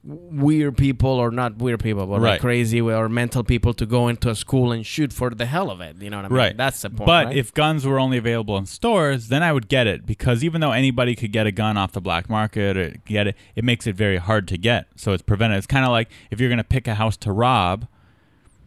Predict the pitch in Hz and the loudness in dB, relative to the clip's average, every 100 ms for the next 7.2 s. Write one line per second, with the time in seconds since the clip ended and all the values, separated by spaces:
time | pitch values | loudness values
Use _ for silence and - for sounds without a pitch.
0 | - - 180 170 156 131 147 147 120 127 | -10 0 2 4 4 4 2 0 0 0
1 | 123 - 120 95 110 104 104 101 - 95 | 0 -2 -2 0 0 2 2 0 0 -2
2 | 85 - - 151 - 101 - - - - | -4 -4 0 2 2 -2 -6 -12 -16 -8
3 | 104 101 120 143 143 - - - - - | -6 0 2 2 0 -8 -16 -20 -20 -18
4 | - 104 104 101 - 107 95 95 92 90 | -8 -2 0 0 0 0 0 2 0 2
5 | 110 104 104 101 95 95 90 85 87 87 | 2 4 4 2 2 0 -2 0 2 2
6 | 82 87 - - _ - 92 85 82 101 | 0 -4 -12 -20 _ -4 -2 -2 0 0
7 | 92 | 0